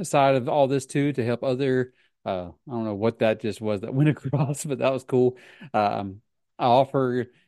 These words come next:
different types, types of services for agents to build out their social media platforms and their online presence. And so, um,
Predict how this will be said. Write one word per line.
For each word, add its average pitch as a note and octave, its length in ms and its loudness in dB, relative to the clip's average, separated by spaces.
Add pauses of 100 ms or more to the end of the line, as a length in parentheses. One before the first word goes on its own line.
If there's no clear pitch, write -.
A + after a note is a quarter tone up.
(140)
different F#3 300 4
types, F#3 360 2 (100)
types E3+ 200 -2
of D3 100 -6
services D#3+ 400 0
for B2+ 340 0
agents D#3+ 420 0 (200)
to A#2+ 280 2
build C#3 220 0
out D3 100 -2
their C3+ 100 -4
social C#3+ 280 -2
media D#3 320 0
platforms F3 680 -4
and A2+ 220 -2
their G#2+ 340 -2
online C3 420 -2
presence. D3 460 -2 (420)
And A#2 180 -2
so, A#2+ 400 2
um, A#2 300 -2